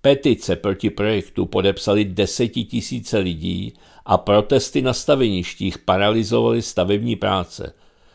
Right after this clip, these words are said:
Zpoždění stavebních prací v důsledku protestů proti stavbě tohoto ropovodu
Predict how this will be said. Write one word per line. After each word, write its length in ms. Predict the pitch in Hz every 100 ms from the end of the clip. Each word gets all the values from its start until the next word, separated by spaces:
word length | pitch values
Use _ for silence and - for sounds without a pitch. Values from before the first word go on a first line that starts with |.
| _
Zpoždění 680 | - - 117 110 127 139
stavebních 580 | - 123 123 120 135 117
prací 460 | - 123 - 98 92
v 80 |
důsledku 540 | 90 107 - 107 - 117
protestů 720 | - 120 - 107 - - 90
proti 300 | 98 92 90
stavbě 500 | - 101 87 92 107
tohoto 420 | - 101 107 87
ropovodu 640 | 85 - 90 90 90 110